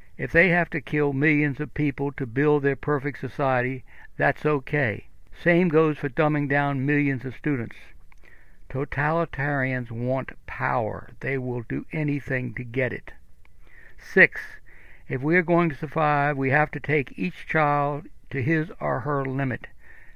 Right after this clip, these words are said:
As it is, we are creating millions of subeducated students,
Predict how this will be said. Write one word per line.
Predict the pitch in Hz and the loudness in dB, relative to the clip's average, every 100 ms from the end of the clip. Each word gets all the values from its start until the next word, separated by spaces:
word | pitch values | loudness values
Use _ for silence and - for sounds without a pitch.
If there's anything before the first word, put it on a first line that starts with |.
| - | -6
As | 147 156 139 | 2 4 4
it | 156 | 0
is, | - 175 185 165 | 4 6 6 4
we | 151 | 0
are | 156 | 0
creating | - 156 147 147 135 | 2 2 4 2 2
millions | 156 175 160 135 135 - - | 6 6 6 2 -4 -8 -8
of | 135 - - | -8 -8 0
subeducated | 165 160 156 151 131 143 135 156 - - - | 2 4 2 0 0 2 2 -4 -8 -14 -8
students, | - 139 117 | -2 0 -2